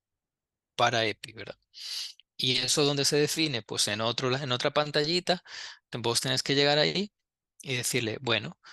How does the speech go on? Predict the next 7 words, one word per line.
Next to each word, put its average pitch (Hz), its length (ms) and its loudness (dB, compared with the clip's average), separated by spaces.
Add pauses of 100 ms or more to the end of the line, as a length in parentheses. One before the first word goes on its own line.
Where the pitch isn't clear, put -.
(280)
pues - 420 0 (580)
cuando 117 240 -4
te 117 120 -2
pregunten 135 540 -2
por 147 280 2 (840)
edad 123 380 0
nutricional, 139 760 0